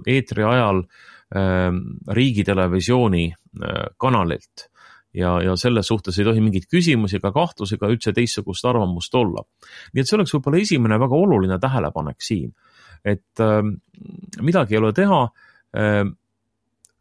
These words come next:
kõike kasutatakse oma poliitilistes huvides ära,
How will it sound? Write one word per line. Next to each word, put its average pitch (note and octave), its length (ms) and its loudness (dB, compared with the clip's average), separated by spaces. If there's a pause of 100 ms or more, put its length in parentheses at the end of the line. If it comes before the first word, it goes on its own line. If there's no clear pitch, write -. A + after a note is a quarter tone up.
(480)
kõike E3+ 320 -2
kasutatakse A#2+ 1080 0
oma C3 420 2 (560)
poliitilistes B2 720 0
huvides B2+ 480 0
ära, F3 220 0